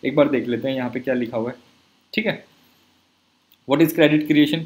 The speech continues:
Credit creation is a cyclical approach whereby the banks accept the deposit and lends। बैंक्स और फाइनेंशियल इंस्टीट्यूशन, ठीक है, अ, banks and financial institution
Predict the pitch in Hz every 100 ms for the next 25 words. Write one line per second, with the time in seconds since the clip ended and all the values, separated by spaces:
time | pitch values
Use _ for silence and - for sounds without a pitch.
0 | - 139 139 151 151 151 156 165 156 160
1 | 135 131 147 147 156 143 - 160 160 147
2 | 143 147 147 139 135 151 135 - 160 151
3 | 156 147 143 143 170 185 147 117 98 -
4 | - _ _ _ _ _ 123 139 160 156
5 | - _ 143 143 151 147 151 160 156 151
6 | 151 151 147 165 - _ 180 175 175 -
7 | _ _ _ _ _ _ _ _ _ -
8 | 120 120 120 113 - _ _ _ _ _
9 | _ _ _ _ _ _ 120 123 139 156
10 | 165 156 135 131 139 135 151 131 - 139
11 | 135 127 151